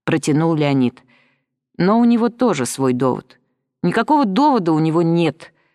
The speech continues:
По Конституции имею я право на труд или не имею?» «Знаешь что?» предложил Леонид. «Напиши заявление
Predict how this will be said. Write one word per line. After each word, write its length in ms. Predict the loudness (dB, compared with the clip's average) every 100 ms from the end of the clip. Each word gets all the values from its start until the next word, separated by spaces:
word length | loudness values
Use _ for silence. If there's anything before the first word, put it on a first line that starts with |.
| _
По 120 | -4
Конституции 800 | -2 -2 -2 -2 0 -2 -2 0
имею 320 | 2 2 2
я 120 | 0 -2
право 300 | 0 -2 0
на 160 | -2
труд 340 | -2 -4 -4 -10 _ _
или 180 | 0 2
не 220 | 2 2
имею?» 340 | 2 0 -4 _ _ _ _ _ _
«Знаешь 340 | -4 0 0
что?» 300 | -2 -4 -6 -6 _ _ _ _
предложил 480 | 0 2 2 0
Леонид. 480 | 0 0 0 -2 -4 _ _ _
«Напиши 400 | -4 0 0 0
заявление 680 | 0 0 2 2 2 0 -2